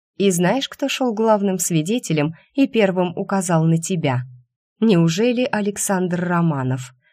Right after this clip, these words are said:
озвучила я предположение, которое уже давно бродило во мне, но мне не хотелось признавать его как факт. «Именно», подтвердила Лена. «А ещё его невеста,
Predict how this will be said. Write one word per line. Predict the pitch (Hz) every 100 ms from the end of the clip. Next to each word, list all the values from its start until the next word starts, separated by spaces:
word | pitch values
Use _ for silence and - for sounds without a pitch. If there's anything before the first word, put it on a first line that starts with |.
| _ -
озвучила | 180 165 165 165 156 151
я | 151 156
предположение, | 160 147 160 151 151 170 170 156 143 147 165 _ _
которое | - 202 190 180 170
уже | 165 165
давно | 156 156 156 165 214
бродило | 160 147 143 143 139
во | 135 143
мне, | 143 143 143 165 _ _ _
но | 233 233
мне | 208 202 208
не | 170
хотелось | 165 175 170 226 156 160
признавать | - 170 160 160 170 190 175
его | 165 165 185 180
как | - 170
факт. | - - - 127 - - _ _ _ _ _ _
«Именно», | - 359 202 156 151 151 165 165 _ _
подтвердила | 180 165 165 165 165 160 160
Лена. | 156 160 160 156 165 - _ _ _ _
«А | 277
ещё | 285 - 370
его | 262 214
невеста, | 226 156 139 143 143 - 156